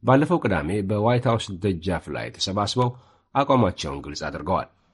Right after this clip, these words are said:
ባይደን ለእስራኤል የሚሰጡትን ድጋፍ ተቃውመዋል። ባይደን በበኩላቸው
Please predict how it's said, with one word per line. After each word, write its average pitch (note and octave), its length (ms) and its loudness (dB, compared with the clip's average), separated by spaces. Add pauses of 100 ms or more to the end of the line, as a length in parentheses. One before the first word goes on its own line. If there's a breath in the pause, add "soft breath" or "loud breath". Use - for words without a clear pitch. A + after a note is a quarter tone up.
(280)
ባይደን G#2 360 2 (140)
ለእስራኤል A#2 480 4
የሚሰጡትን F2 540 -4
ድጋፍ A#2 340 2 (260)
ተቃውመዋል። D2 640 -2 (480)
ባይደን D3+ 400 8
በበኩላቸው B2 720 4